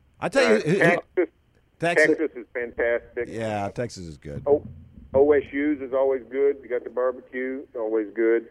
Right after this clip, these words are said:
Speaker 2: Um, uh, I don't know. Tech is always a pretty good meal.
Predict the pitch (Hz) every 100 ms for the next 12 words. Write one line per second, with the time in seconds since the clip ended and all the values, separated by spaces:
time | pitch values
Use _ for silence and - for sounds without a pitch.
0 | _ _ _ _ _ _ - 110 101 98
1 | 98 95 _ _ _ - _ _ _ _
2 | _ - - _ _ _ _ - 101 98
3 | 101 95 90 90 87 85 85 - - -
4 | - 120 123 98 98 110 113 104 101 -
5 | - 143 151 139 110 127 117 - 135 117
6 | 117 110 113 120 123